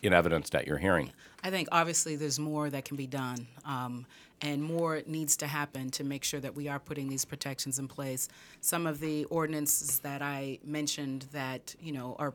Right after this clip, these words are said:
Speaker 2: possible ordinances, some of them don't exist, uh, yet. But those, those are some of the things that we are looking at, you know, on the city council, um, that have come up at, uh, last week's hearing,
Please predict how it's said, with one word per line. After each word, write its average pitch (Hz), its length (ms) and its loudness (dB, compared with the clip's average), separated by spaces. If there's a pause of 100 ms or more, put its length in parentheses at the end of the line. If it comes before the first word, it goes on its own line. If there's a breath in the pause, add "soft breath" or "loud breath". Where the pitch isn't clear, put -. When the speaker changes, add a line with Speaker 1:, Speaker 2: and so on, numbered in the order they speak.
(120)
Speaker 2:
possible 143 640 2 (460 soft breath)
ordinances, 127 720 -2
some - 320 0
of 127 100 -6
them 131 100 -6
don't 127 220 -6
exist, 123 520 -4 (420 soft breath)
uh, 131 120 -2
yet. 131 400 -2
But 143 120 -2
those, 160 240 4
those 175 300 4
are 175 60 4
some 170 240 4
of 156 80 -2
the 151 200 2
things 147 360 2
that 135 160 -2
we 139 480 0
are 143 100 -2
looking 139 400 -4
at, 104 320 -6 (100)
you 143 120 -6
know, 131 160 -4
on 139 180 -2
the 139 80 -2
city 135 240 2
council, 131 600 -4 (420 soft breath)
um, 139 160 -2
that 139 120 -2
have 135 120 -6
come 160 260 0
up 147 280 -2 (120)
at, 123 400 -6 (460 soft breath)
uh, 135 100 -2
last 160 340 6
week's 175 200 -4
hearing, 160 560 -2